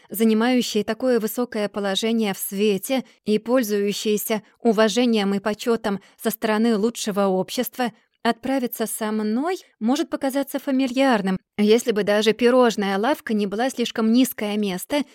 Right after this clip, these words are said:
для вашего теперешнего круга, тем более, что придётся сидеть в задней комнате. Хотя хозяин — любезный человек, но ради Артура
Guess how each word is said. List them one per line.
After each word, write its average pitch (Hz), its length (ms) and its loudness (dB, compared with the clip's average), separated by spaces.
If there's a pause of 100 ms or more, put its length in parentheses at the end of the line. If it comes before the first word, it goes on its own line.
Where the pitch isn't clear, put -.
(120)
для 226 160 2
вашего 285 380 0
теперешнего 247 680 -2
круга, 233 560 -2 (420)
тем 233 200 -4
более, 226 260 -2
что - 160 -6
придётся 247 500 0
сидеть 214 480 -2 (140)
в 196 120 -8
задней 233 420 2
комнате. 226 680 -4 (540)
Хотя 220 560 0
хозяин — 311 680 -2 (260)
любезный 269 640 2
человек, 269 560 -2
но 208 220 2
ради 233 340 2
Артура 262 540 2